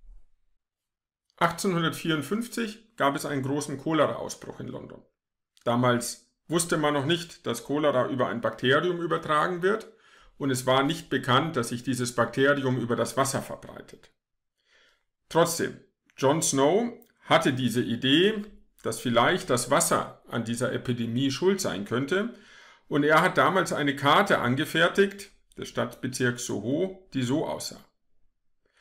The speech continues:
Um die Karte mal ein bisschen besser lesen zu können, überlagern wir sie mal digital. Diese schwarzen Kästchen hier und deren Größe, die stehen jeweils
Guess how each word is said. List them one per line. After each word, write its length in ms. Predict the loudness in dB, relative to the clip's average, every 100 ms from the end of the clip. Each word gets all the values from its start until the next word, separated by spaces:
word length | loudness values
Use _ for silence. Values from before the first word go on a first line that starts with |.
| -20 -20 _
Um 540 | 2 4 6 2 -2 -10 -20 -8 -4
die 100 | 2
Karte 600 | 4 6 6 4 0 -2
mal 180 | 0 2
ein 140 | 2
bisschen 300 | -2 -2 -2
besser 240 | -2 0 2
lesen 360 | 2 2 0
zu 160 | -2 -2
können, 380 | 2 4 4 2
überlagern 680 | 0 4 6 6 4 4 2
wir 120 | 0
sie 140 | 0 0
mal 500 | 2 2 2 0 -4 -10
digital. 680 | -4 -2 0 -2 -2 -4 -12 -20 -20 -20 -20 _ _
Diese 240 | -4 -2 -2
schwarzen 640 | 2 4 4 2 -2 -4
Kästchen 640 | 2 2 2 -2 -2 -2 0
hier 460 | -2 -4 -6 -14 _ _ _ _
und 240 | -6 0
deren 300 | 2 2 0
Größe, 760 | -2 2 2 2 2 0 -2 -8 -20 _ _ _ _ _ _ -20 -20 -20 -6
die 100 | -4
stehen 340 | 2 2 4 4
jeweils 600 | 4 6 4 2 -2